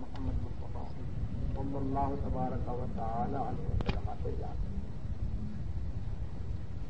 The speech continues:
اور یہ صرف ان کا پیغام نہیں ہے، یہ ایمان کی بات ہے اور ایسی بات ہے کہ جو قرآن سے اور حدیث سے معین ہے۔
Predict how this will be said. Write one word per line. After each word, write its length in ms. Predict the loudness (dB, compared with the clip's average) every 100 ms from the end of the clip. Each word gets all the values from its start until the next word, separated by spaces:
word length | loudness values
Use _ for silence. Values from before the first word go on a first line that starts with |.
| -2 0 0 0 0 0 0 0 0 2
اور 340 | 6 8 8 6 0 -2 -2 -2 -2 0 4 8
یہ 60 | 8 6 2
صرف 300 | 0 2 2
ان 120 | 0 4
کا 120 | 4 4
پیغام 400 | 2 4 2 2
نہیں 240 | 2 2 2
ہے، 180 | 2 0 0 0 -2 -2 -2 0 0 0 -2 -2 -2 -2 -4 -2 -2 -2 -4 -4 -2
یہ 80 | -2
ایمان 420 | 0 0 2 0 -2 -2
کی 80 | 0
بات 200 | 2 2 2
ہے 200 | -2 -2 -2 -2 -2 -2 0
اور 120 | 0
ایسی 360 | 0 -2 -2 -2 0
بات 360 | 2 2 0
ہے 120 | -2 -2
کہ 80 | -2 -2
جو 80 | -2 -2
قرآن 400 | -2 -2 -2 -2 -2
سے 80 |
اور 200 | -2 -2
حدیث 340 | -2 -2 -2 -2
سے 60 | -2
معین 320 | -2 -2
ہے۔ 60 | -2